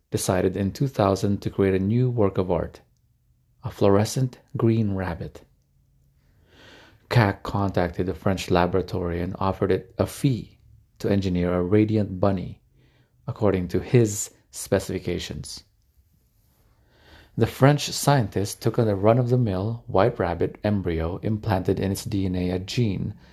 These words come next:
taken from a green fluorescent jellyfish, and voila, one green fluorescent rabbit for la mesure. Kac named the rabbit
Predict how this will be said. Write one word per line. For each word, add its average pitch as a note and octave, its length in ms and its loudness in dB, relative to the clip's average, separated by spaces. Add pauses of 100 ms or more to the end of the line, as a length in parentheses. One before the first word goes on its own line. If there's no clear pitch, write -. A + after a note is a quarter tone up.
(260)
taken A#2+ 240 4
from A2+ 180 0
a G#2+ 60 2
green G#2+ 400 2
fluorescent F2+ 580 0
jellyfish, E2+ 600 -4
and A2 120 -2
voila, G#2+ 520 2 (1080)
one G#2 540 2 (440)
green F#2 480 0 (540)
fluorescent G2 600 2
rabbit F2+ 420 -2 (420)
for G2 200 0
la F2+ 120 4
mesure. G2+ 540 0 (1300)
Kac G2+ 360 2
named G#2 220 2
the G#2 80 2
rabbit F2 500 -2